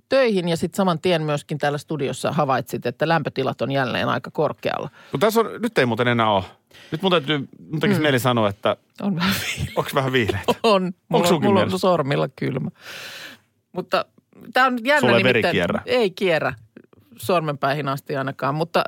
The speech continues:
Speaker 1: ö, tämähän on jännä. Mehän ollaan jotenkin ilmeisesti kuitenkin sinä ja minä, mikä tässä kaikessa on nyt kuitenkin silleen hyvä, niin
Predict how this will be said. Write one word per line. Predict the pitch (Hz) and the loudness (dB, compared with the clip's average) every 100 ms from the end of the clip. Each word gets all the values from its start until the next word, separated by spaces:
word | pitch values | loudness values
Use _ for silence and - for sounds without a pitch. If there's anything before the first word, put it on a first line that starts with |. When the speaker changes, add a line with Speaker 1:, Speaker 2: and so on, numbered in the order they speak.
| - | -4
Speaker 1:
ö, | 85 73 - - - - - - - _ _ | -8 -10 -12 -20 -20 -20 -20 -20 -20 _ _
tämähän | 254 277 | 0 2
on | 254 | 2
jännä. | 233 226 180 | 2 2 2
Mehän | 208 226 | 2 2
ollaan | 220 220 | 2 2
jotenkin | 247 226 - 143 | 2 0 -2 -2
ilmeisesti | 160 170 151 131 - - | 0 0 0 -2 -8 -8
kuitenkin | 175 160 143 143 - _ _ - | -4 -2 -2 -4 -6 _ _ -16
sinä | - - 233 160 | -8 0 2 2
ja | 101 | 2
minä, | 135 131 104 | 0 0 0
mikä | 135 139 | -2 -2
tässä | 135 143 | -2 -2
kaikessa | - 160 135 123 | 0 0 0 -4
on | 123 | -4
nyt | 127 | -6
kuitenkin | - 143 135 - 139 - - | -4 -2 -2 -4 -6 -8 -8
silleen | - 160 131 147 | -4 0 0 2
hyvä, | 165 139 127 - _ _ _ _ - - 139 | 0 0 -4 -8 _ _ _ _ -16 -8 -4
niin | 143 | -4